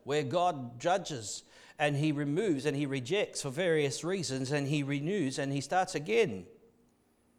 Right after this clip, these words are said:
And this hasn't changed. God is, a, you know, we talk about God being a God of love, but the Bible tells us, even when it comes to the church and the principles that we're touching on, First Peter chapter four,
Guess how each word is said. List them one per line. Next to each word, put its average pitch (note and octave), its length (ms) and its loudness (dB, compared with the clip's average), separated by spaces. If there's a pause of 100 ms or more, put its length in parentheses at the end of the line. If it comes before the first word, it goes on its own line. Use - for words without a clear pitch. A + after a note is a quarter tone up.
(2250)
And D#3 120 4
this A3 160 2
hasn't G3+ 340 0
changed. G3 540 2
God G3 480 8
is, D3+ 200 0
a, E3+ 220 0
you F3+ 140 -4
know, E3+ 80 0
we G#3 100 0
talk G3+ 240 0
about F3 320 2
God E3+ 380 4
being F3+ 180 0
a D#3 40 -4
God F3 200 2
of D#3 100 -4
love, F3+ 280 2
but E3 100 0
the F3 80 0
Bible G3+ 380 4
tells F3+ 400 2
us, D#3 180 -4
even G#3+ 240 0
when G3 80 2
it F3+ 100 0
comes G3 280 2
to - 100 -2
the D#3 140 0
church G3+ 440 2
and D#3+ 120 -2
the E3 40 4
principles F3+ 600 -2
that D#3+ 100 4
we're D#3 100 6
touching G3+ 480 0
on, C3 160 0
First G3 460 -4
Peter G3 380 0
chapter E3+ 320 -4
four, F3+ 520 4